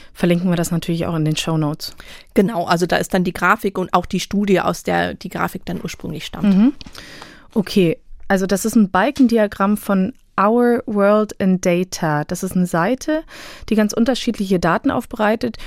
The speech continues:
Speaker 1: und sie gut lesbar anbietet. Und in diesem Fall hier werden die Treibhausgasemissionen verschiedener Nahrungsmittel entlang der Logistikkette gezeigt. Also von der Aufzucht beziehungsweise von der Aussaat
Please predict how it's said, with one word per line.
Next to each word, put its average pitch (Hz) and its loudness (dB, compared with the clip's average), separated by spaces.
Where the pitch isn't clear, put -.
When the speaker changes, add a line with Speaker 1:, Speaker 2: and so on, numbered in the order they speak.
Speaker 1:
und 208 4
sie 214 0
gut 202 -4
lesbar 202 0
anbietet. 202 -2
Und - -2
in 185 0
diesem 247 4
Fall 180 -2
hier 202 -2
werden 208 2
die 185 0
Treibhausgasemissionen 208 0
verschiedener 226 0
Nahrungsmittel 226 2
entlang 190 2
der 190 2
Logistikkette 190 -2
gezeigt. - -6
Also 170 2
von 175 0
der - 0
Aufzucht 269 0
beziehungsweise 196 0
von 180 -4
der 175 0
Aussaat 247 0